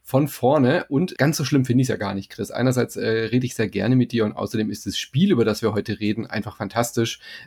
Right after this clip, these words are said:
ähm, sodass eigentlich die Option, den Cast komplett zu streichen, eigentlich auch überhaupt nicht in Frage kommt, oder?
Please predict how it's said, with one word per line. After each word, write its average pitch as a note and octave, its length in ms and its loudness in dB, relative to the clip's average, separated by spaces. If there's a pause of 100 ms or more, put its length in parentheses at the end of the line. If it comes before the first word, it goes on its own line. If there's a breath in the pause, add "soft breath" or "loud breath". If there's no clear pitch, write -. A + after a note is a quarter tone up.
(140)
ähm, G#2 260 0
sodass G#2 360 -4
eigentlich A2 320 -2
die G#2 100 -4
Option, A#2+ 800 2
den G#2 160 2
Cast G#2 320 -4
komplett G#2+ 340 -4
zu B2 80 -4
streichen, G2+ 480 -4
eigentlich G2 340 -6
auch G2 200 -8
überhaupt A2+ 240 -4
nicht A2 160 -4
in G#2 80 -6
Frage F#2+ 320 -4
kommt, - 260 -12
oder? - 220 -8